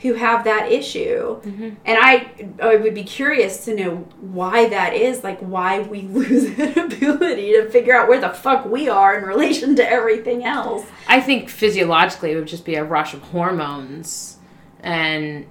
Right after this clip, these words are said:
Speaker 2: they, the hormones may, again, add to the traffic jam of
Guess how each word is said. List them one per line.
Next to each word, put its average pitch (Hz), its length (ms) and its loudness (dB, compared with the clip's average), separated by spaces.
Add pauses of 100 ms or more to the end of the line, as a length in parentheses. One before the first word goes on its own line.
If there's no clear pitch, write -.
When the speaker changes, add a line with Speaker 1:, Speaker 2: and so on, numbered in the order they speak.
(140)
Speaker 2:
they, 160 360 -8
the 165 120 -8
hormones 156 560 -6
may, 151 540 -6 (380)
again, 165 440 -4
add 165 320 2
to 170 60 -4
the 151 100 -8
traffic 156 480 0
jam 147 460 -6
of 143 800 -10